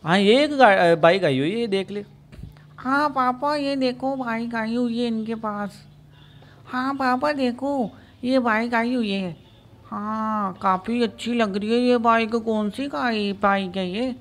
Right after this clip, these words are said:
Speaker 2: पापा, पापा मुझे यही लेनी है। ये देखो कितनी प्यारी लग रही है, इसके दो कलर हैं, तीन कलर में कितने मज़े की लग रही है पापा। वो, वो देखो अंकल सामने खड़े हुए हैं, अंकल से बात करके आओ।
Speaker 1: हाँ, हाँ, मैं करता हूँ बात।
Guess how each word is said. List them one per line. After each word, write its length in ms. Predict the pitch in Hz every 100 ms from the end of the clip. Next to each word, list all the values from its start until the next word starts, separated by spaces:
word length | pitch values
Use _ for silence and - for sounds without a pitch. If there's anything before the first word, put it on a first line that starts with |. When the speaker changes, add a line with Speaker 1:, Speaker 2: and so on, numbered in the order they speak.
| - - - - - - - -
Speaker 2:
पापा, 300 | 240 269 269
पापा 340 | 269 247 254 285
मुझे 300 | 277 254 262
यही 300 | 254 247 240
लेनी 420 | 233 202 196 196
है। 100 | 180 - - -
ये 60 | 247
देखो 280 | 247 247 262
कितनी 460 | 247 247 247 285
प्यारी 380 | 269 233 202 220
लग 240 | 240 196 180
रही 160 | 202
है, 60 | 226
इसके 220 | - 240
दो 260 | 214 214 233
कलर 380 | 226 196 175 175
हैं, 160 | 208 - - - - 233
तीन 300 | 233 233 214
कलर 280 | 202 202 202
में 180 | 220 220
कितने 340 | 214 208 240
मज़े 380 | 233 208 185 226
की 120 | 240
लग 240 | 220 170
रही 140 | 165 165
है 60 | 180
पापा। 420 | 165 160 - 233 - - - -
वो, 580 | 214 202 196 214 214 208
वो 220 | 202 240
देखो 380 | 226 208 233 233 - - 233
अंकल 320 | 226 226 240
सामने 380 | 208 208 214 233
खड़े 260 | 196 156
हुए 180 | 165 190
हैं, 60 | 208
अंकल 200 | 202 220
से 140 | 226
बात 280 | 208 180 - 220
करके 260 | - 196
आओ। 200 | 156 127
Speaker 1:
हाँ, 920 | 123 - - - - - - 170 175 170
हाँ, 160 | 170
मैं 140 | 180 160
करता 260 | 147 143
हूँ 100 | 143
बात। 280 | 135 117 113